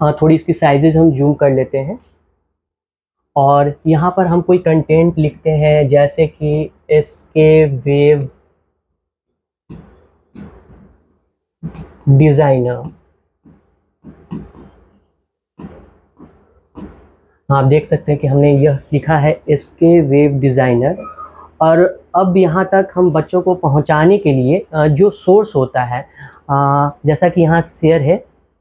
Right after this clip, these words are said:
share को हम जैसे ही click करते हैं तो यहाँ पर automatically एक QR code generate होता है, जो कि आप यहाँ देख रहे हैं कि QR code है। औ-, और अब हम बोल सकते हैं, जैसा कि हमारे पास एक mobile phone है,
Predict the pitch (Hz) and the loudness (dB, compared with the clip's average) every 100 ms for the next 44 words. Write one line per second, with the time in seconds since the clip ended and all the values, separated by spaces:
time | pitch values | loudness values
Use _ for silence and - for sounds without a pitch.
0 | _ _ _ _ - 185 196 196 185 170 | _ _ _ _ 0 2 2 -2 -2 0
1 | 190 175 165 165 180 180 190 - 220 - | 0 2 0 -2 -2 -2 -2 -2 -2 -2
2 | 156 143 - 170 135 165 - _ _ _ | -2 -2 -2 -2 0 -4 -6 _ _ _
3 | _ _ 156 165 165 196 196 196 - 170 | _ _ 2 2 2 0 0 0 0 -2
4 | 170 175 170 170 196 202 - 180 170 180 | 0 0 0 -2 -2 -2 -2 -6 -2 0
5 | 180 185 - 170 196 208 - 143 135 123 | 2 0 0 2 2 2 0 -2 0 0
6 | 131 127 131 - 127 131 127 190 - _ | 0 0 -2 -2 -4 -4 -4 -6 -8 _
7 | _ _ _ _ - 143 160 - 143 143 | _ _ _ _ -4 -2 0 0 0 0
8 | - 143 143 143 143 147 156 151 - 139 | -2 0 2 0 0 0 0 0 -2 0
9 | 135 143 - 135 139 123 127 147 - _ | 0 -2 -2 0 0 0 -2 -2 -6 _
10 | - - - - 165 160 160 165 - 208 | -20 -20 -10 -2 0 2 0 0 -2 -2
11 | 208 196 - 190 208 214 170 165 196 202 | 0 -2 -4 -2 0 0 2 2 2 -2
12 | 196 196 190 190 170 170 190 185 190 180 | -2 -2 0 0 -2 -2 -6 -4 -2 -2
13 | 160 165 175 180 175 175 170 156 143 143 | 0 0 0 -2 0 -4 0 2 2 2
14 | 160 - 139 135 175 | -2 -2 -2 -2 -4